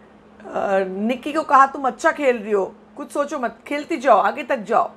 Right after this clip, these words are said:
एजाज को दोस्त बनाया, ना रूबीना के बारे में कुछ कहा, ना जैस्मिन के, ना अभिनव के, ना कविता के, देखा तक नहीं उनकी तरफ।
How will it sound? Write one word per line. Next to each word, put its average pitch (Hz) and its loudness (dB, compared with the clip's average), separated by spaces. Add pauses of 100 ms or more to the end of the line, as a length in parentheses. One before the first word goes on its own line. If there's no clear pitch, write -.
(880)
एजाज 226 6
को 302 -8
दोस्त 294 -2
बनाया, 208 -2 (720)
ना 247 -2
रूबीना 202 -2
के 302 -4
बारे 277 6
में 294 -6
कुछ 302 -12
कहा, 277 4 (1900)
ना 170 -4
जैस्मिन 269 2
के, 269 -2
ना 214 -2
अभिनव 254 -2
के, 269 -8
ना 202 -4
कविता 226 0
के, 254 -2 (880)
देखा 277 0
तक 277 -2
नहीं 254 -2
उनकी 226 -6
तरफ। 185 -4